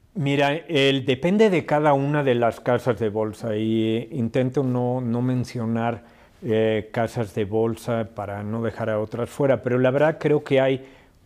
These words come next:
en la parte de, eh, retail y cada una de las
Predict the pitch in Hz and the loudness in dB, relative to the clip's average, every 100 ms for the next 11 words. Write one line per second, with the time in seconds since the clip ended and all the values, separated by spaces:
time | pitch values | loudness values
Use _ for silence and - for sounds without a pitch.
0 | - 120 113 117 107 135 147 - 151 139 | -4 -2 0 0 0 0 -2 -2 -2 -2
1 | 123 123 120 131 143 - 120 110 107 104 | -2 0 2 0 -4 -4 0 2 0 0
2 | 104 104 101 135 135 139 160 - 151 160 | -2 -2 -2 -2 2 2 2 2 2 2
3 | 147 151 151 127 107 104 104 104 95 | 0 -2 -2 0 0 0 -2 -4 -6